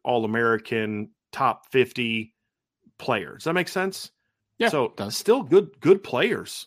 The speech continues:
Speaker 1: I mean, if you're a top one fifty player, you're pretty darn good. It's just trying to also be a little bit stingier.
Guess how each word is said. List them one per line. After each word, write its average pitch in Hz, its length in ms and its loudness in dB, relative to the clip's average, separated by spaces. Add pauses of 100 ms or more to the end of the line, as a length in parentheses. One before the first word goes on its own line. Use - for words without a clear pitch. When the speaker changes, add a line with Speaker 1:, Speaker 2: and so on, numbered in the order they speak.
Speaker 1:
I 120 60 -12
mean, 127 100 -2
if 117 120 -6
you're 233 120 0
a - 20 -8
top 240 300 -4
one 165 200 0
fifty 160 360 -4
player, 147 300 0
you're 214 200 -4
pretty 226 340 -6
darn 123 440 -2
good. 95 380 -10 (920)
It's 135 200 -2
just 147 200 -4
trying 151 180 0
to 127 80 -2
also 131 300 0
be 117 180 -4
a 113 60 2
little 113 220 -2
bit 110 260 -4
stingier. 107 840 -6